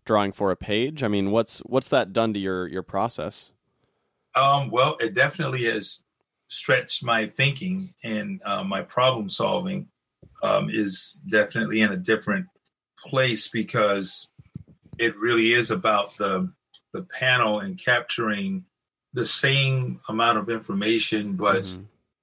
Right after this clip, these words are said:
Speaker 2: the way that it's read is a little different because you, you have, honestly, the horizontal, I think it's hor-, yes, the horizontal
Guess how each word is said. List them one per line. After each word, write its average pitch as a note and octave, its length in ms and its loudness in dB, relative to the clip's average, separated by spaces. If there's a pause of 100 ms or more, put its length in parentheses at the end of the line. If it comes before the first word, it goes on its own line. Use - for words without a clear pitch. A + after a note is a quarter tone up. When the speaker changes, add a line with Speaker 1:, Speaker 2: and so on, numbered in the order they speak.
(160)
Speaker 2:
the A2 80 2
way A2+ 280 4
that G#2+ 180 4
it's F#2+ 200 -4
read G#2+ 600 2 (640)
is G#2+ 220 2
a G2+ 80 -4
little G#2+ 300 2
different G#2+ 520 0 (560)
because G#2 580 0 (800)
you, A2+ 600 -4 (480)
you B2+ 220 -2
have, B2 440 0 (580)
honestly, A#2 680 0 (560)
the G#2 580 -4 (1080)
horizontal, A#2 880 2 (1500)
I - 60 -20
think C3 180 -2
it's - 420 -8
hor-, G#2 240 -6
yes, G#2+ 280 -2
the A2+ 140 -2
horizontal A2 800 2